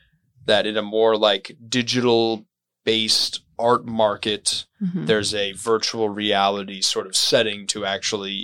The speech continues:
Speaker 1: interact with these and meet with people globally, um, share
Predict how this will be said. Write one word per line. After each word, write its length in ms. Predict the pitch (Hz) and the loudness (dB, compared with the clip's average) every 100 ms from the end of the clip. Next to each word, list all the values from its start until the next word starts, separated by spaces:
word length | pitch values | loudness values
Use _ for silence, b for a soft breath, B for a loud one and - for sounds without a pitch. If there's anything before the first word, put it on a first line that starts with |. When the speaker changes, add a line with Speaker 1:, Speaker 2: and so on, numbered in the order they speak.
| - | -10
Speaker 1:
interact 480 | 101 101 113 - | -8 0 0 0
with 140 | 110 - | -6 -8
these 360 | 98 101 - | -6 -4 -4
and 240 | - 113 101 | -4 -6 -8
meet 200 | 101 104 | -10 -12
with 180 | 107 - | -16 -10
people 640 | 113 107 107 110 104 - | -10 -4 -2 0 -2 -8
globally, 800 | - 110 104 107 107 104 107 127 - _ _ _ _ _ | -8 -6 -8 -4 -4 -2 -6 -8 -14 _ _ _ _ _
um, 320 | 107 101 98 98 | -6 -4 -4 -2
share 640 | - - 110 120 120 113 | -2 2 6 6 6 0